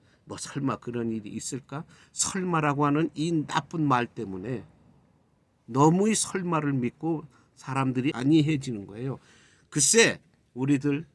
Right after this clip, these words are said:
지금 저 자신을 비롯해서, 뭐 저 자신도 시니어입니다. 지금 젊은 사람이 아니죠. 글쎄, 우리는 얼마 안 있으면 본향을 향해서 갈지 모르겠지만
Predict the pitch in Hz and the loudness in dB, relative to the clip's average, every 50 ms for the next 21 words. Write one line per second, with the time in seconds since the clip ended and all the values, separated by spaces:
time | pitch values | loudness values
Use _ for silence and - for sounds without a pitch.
0 | _ - - 127 123 143 135 139 135 - - 127 123 123 135 131 117 - 131 127 | _ -12 -12 -10 -8 -6 -6 -8 -8 -10 -10 -8 -8 -6 -4 -6 -6 -4 -6 -6
1 | 123 - - - 131 135 127 131 - - 117 - - 131 131 135 - _ _ _ | -6 -6 -6 -6 -4 -2 -2 -4 -4 -8 -8 -8 -6 -8 -10 -10 -12 _ _ _
2 | _ _ _ _ _ _ _ _ _ _ _ _ - 143 - - 127 117 - 135 | _ _ _ _ _ _ _ _ _ _ _ _ -12 -12 -10 -8 -8 -8 -6 -8
3 | 117 - - - 131 131 - - - - 220 175 139 123 113 104 101 98 90 - | -10 -10 -10 -12 -10 -8 -6 -6 -6 -6 -4 -2 -2 0 0 0 -2 -6 -8 -10
4 | 98 98 - - - _ - 185 214 247 _ _ _ _ - - 123 123 123 120 | -12 -14 -14 -16 -18 _ -10 -10 -10 -10 _ _ _ _ -12 -10 -8 -6 -6 -6
5 | - 123 120 123 123 127 135 120 - 107 117 147 165 139 - 143 175 - _ _ | -6 -8 -8 -6 -4 -4 -4 -4 -4 -4 -4 -4 -4 -4 -4 -6 -8 -8 _ _
6 | _ _ _ _ _ _ - 139 - - - 208 160 101 - _ _ - 135 123 | _ _ _ _ _ _ -4 -2 0 2 2 2 2 2 -2 _ _ -12 -8 -4
7 | 131 131 135 139 143 135 135 135 - _ _ _ _ _ _ _ _ _ _ _ | -2 0 2 2 0 -2 -4 -10 -14 _ _ _ _ _ _ _ _ _ _ _
8 | _ - 123 131 135 139 139 123 117 123 117 - - - 135 131 131 127 - - | _ -8 -6 -2 -2 0 0 0 0 -2 -4 -6 -8 -8 -6 -6 -6 -8 -8 -8
9 | 120 123 120 120 120 120 117 120 117 113 117 117 - - 131 135 135 - - - | -6 -4 -4 -4 -4 -4 -4 -4 -6 -6 -6 -8 -8 -8 -10 -10 -10 -14 -20 -20
10 | - - _ _ _ - - 127 127 120 - _ - - 139 135 135 135 - 113 | -20 -20 _ _ _ -10 -6 -4 -4 -4 -6 _ -14 -10 -8 -8 -8 -10 -10 -6
11 | 117 131 135 131 117 117 98 - - - 101 113 135 135 95 | -4 -4 -2 -2 -2 -4 -4 -6 -8 -10 -6 -4 -2 -4 -4